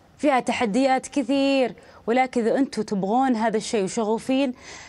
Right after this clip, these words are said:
لا تستسلمون. يتسكر باب ينفتح بإذن الله، ومهما تسكرت الأبواب بتوصلون، بس خليكم زي ما يقولون صاملين عشان توصلون لهدفكم.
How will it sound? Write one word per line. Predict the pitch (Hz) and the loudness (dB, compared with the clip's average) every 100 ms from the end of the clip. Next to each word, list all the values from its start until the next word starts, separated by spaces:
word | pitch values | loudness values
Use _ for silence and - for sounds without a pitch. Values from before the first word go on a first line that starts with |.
| - | -4
لا | 233 | -2
تستسلمون. | 233 190 - 196 - 151 127 127 | -2 -6 -6 -6 -4 -6 -6 -2
يتسكر | 240 233 - - 233 | -2 0 -4 -2 -2
باب | 208 240 185 | 0 0 0
ينفتح | 233 220 180 202 | -2 -2 -8 -4
بإذن | 185 247 220 208 | 2 2 2 0
الله، | 180 165 170 | 0 -2 -2
ومهما | 220 254 233 | -2 0 -2
تسكرت | 214 226 233 208 | -2 -4 -4 -2
الأبواب | 208 196 214 226 | -2 0 0 0
بتوصلون، | 170 - 220 214 214 214 240 247 - - - | -2 -4 -4 -2 -2 0 0 -2 -10 -10 -6
بس | - | -2
خليكم | 247 247 220 214 | 0 0 0 0
زي | 208 | 2
ما | 214 | 2
يقولون | 202 220 | 2 0
صاملين | 214 185 180 185 220 220 - - - | 0 -2 0 0 0 -2 -8 -14 -10
عشان | 196 196 | -6 -4
توصلون | 196 196 170 | -4 -2 -2
لهدفكم. | 165 156 143 - | 0 -4 -6 -12